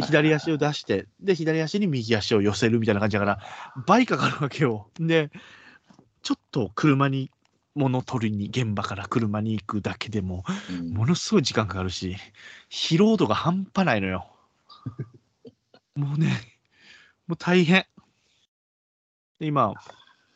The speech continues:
Speaker 1: そのテーピングをしてもらってたんだけど、
Speaker 2: うん。
Speaker 1: 毎日テーピング変えるんだけど、この
Speaker 2: うん。
Speaker 1: 剥がす時ももう、もう毛も一緒に引っ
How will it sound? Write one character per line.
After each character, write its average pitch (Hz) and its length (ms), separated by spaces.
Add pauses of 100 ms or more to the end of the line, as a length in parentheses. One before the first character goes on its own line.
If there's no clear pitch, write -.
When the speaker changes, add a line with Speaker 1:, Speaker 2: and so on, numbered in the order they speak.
(120)
Speaker 1:
そ 135 140
の 117 80
テ 147 160
ー - 20
ピ 156 120
ン 156 40
グ 156 60
を 165 40
し - 60
て 131 80
も 107 80
ら 101 60
っ 101 40
て - 80
た 101 100
ん 92 40
だ 90 100
け 90 80
ど、 90 240 (260)
Speaker 2:
う 98 40
ん。 82 360 (300)
Speaker 1:
毎 131 180
日 147 180
テ 107 120
ー 92 60
ピ 107 140
ン - 60
グ 98 100
変 98 120
え 101 40
る 101 120
ん 90 40
だ 90 100
け 90 100
ど、 90 100
こ - 120
の 104 80
Speaker 2:
う 90 40
ん。 - 20
Speaker 1:
剥 135 220
が 190 80
す - 180
時 - 220
も 139 140
も 151 640 (560)
う、 - 40
も 139 80
う - 40 (380)
毛 - 200
も 190 120
一 156 80
緒 - 180
に 151 80
引 - 120
っ - 40